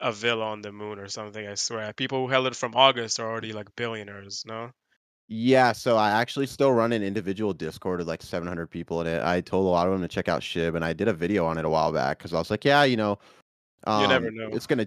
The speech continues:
Speaker 2: yeah, it's gonna be a dex. You know, they're not
Speaker 1: <laughs>
Speaker 2: just Doge, you know, where it's just like
Speaker 1: <laughs>
Speaker 2: a dog and they're not doing anything. Like, they're at least doing something to an extent, right?"
Speaker 1: Yeah.
Speaker 2: So I told people to check it out after the initial peak a while back,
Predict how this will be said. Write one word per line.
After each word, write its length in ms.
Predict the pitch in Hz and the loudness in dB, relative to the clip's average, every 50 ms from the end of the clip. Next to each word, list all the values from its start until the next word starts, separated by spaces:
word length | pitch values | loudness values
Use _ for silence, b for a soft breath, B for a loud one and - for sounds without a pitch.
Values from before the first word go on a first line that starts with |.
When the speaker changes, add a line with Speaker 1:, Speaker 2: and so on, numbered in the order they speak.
| - - | -2 -6
Speaker 2:
yeah, 360 | - 117 - 165 180 151 120 | -8 -6 -2 2 2 4 4
it's 100 | 117 - | 2 2
gonna 160 | - 143 139 | 0 -2 -2
be 120 | 123 135 117 | 0 0 0
a 40 | 92 | 0
dex. 560 | - 104 92 95 95 90 - - - - - | 0 0 0 0 0 -2 -4 -6 -14 -14 -10
You 140 | - 101 98 | -8 -4 -2
know, 160 | 98 95 95 | -2 -2 0
they're 140 | 90 101 104 | 0 0 0
not 280 | 110 110 107 107 95 87 | 2 2 2 0 -2 -4
Speaker 1:
<laughs> 0 | |
Speaker 2:
just 280 | 101 95 - - - _ _ - | -6 -8 -8 -8 -16 _ _ -4
Doge, 500 | 92 85 87 90 87 85 85 87 80 87 | -2 0 2 2 2 0 0 -2 -4 -6
you 100 | 87 90 | -6 -4
know, 160 | 87 85 87 | -2 -2 -2
where 160 | 85 85 85 | -2 -2 -4
it's 100 | 80 - | -6 -8
just 180 | 92 - - - | -12 -10 -6 -4
like 240 | 82 82 - - - - - | -4 -2 -2 -4 -6 -4 -6
Speaker 1:
<laughs> 220 | 170 160 - - 202 254 | -6 -6 -4 -4 -2 -2
Speaker 2:
a 120 | - 92 - _ - | -2 -2 -4 _ -10
dog 460 | - - 92 87 90 90 90 90 87 87 | -2 2 4 4 6 6 4 4 2 0
and 100 | 85 87 | -2 -2
they're 80 | 85 | -2
not 160 | 85 82 85 | -2 -2 -4
doing 180 | - 82 82 82 | -4 -4 -6 -4
anything. 260 | 80 78 78 80 80 82 | -4 -6 -6 -6 -4 -4
Like, 160 | 82 87 - | -4 -4 -2
they're 180 | 113 104 101 | 0 2 2
at 60 | 104 117 | 4 4
least 320 | 131 120 95 85 80 - | 2 2 0 -4 -8 -2
doing 520 | - 104 107 117 113 110 92 85 82 85 | 4 6 6 8 8 6 4 4 0 -2
something 580 | 82 - - 85 78 76 - 87 82 80 85 87 - _ _ _ _ | -4 -2 -2 -2 -2 0 -2 -2 0 0 -2 -4 -6 _ _ _ _
to 120 | - 104 95 | -6 -4 -4
an 60 | 85 | -4
extent, 360 | 82 - - 87 85 82 50 | -4 -4 -4 -4 -4 -2 -2
right?" 340 | 60 82 87 90 101 107 B B B B B B 208 214 | 0 0 2 2 0 -2 B B B B B B -14 -10
Speaker 1:
Yeah. 260 | 123 123 120 117 117 - | -10 -8 -8 -10 -12 -14
Speaker 2:
So 180 | - - - 120 | -6 0 2 4
I 100 | 110 107 | 4 4
told 240 | - 143 143 139 - | 4 4 4 4 4
people 220 | 143 147 - 151 | 2 2 2 0
to 60 | 95 | 0
check 220 | - - 135 123 - | 2 2 0 2 4
it 80 | 110 | 4
out 220 | 107 117 143 139 117 | 6 8 8 8 8
after 260 | 107 107 - - 110 | 6 4 2 0 -2
the 100 | 98 98 | -2 -2
initial 300 | 92 87 107 - - 87 | -2 -2 -4 -4 -4 -6
peak 280 | - - - 135 143 - | -6 -4 -4 -4 -2 0
a 60 | 113 | 2
while 240 | 92 90 87 90 85 | 2 4 4 2 2
back, 420 | 71 87 82 85 85 87 - - | 0 -2 -2 0 -2 -4 -6 -8